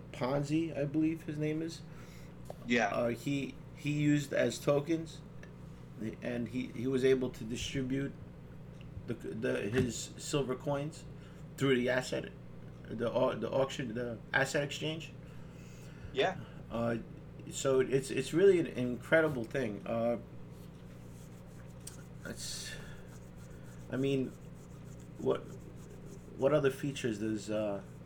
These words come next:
Speaker 1: does N X T offer, uh, besides assets? Uh,
Speaker 2: Let's see, a-, assets,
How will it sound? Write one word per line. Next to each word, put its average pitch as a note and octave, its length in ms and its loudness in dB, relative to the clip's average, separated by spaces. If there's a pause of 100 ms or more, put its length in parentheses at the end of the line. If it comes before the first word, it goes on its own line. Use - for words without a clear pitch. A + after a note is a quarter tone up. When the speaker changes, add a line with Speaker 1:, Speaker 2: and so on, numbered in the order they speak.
(280)
Speaker 1:
does A#2 220 -2 (400)
N B2 100 2
X A#2+ 200 -2
T A#2 140 0
offer, - 380 0 (580)
uh, A2 60 0
besides A2 480 6
assets? G2+ 600 0
Uh, A#2 340 4 (2500)
Speaker 2:
Let's A#2 160 -4
see, G#2+ 460 0
a-, A2+ 380 0
assets, B2 560 4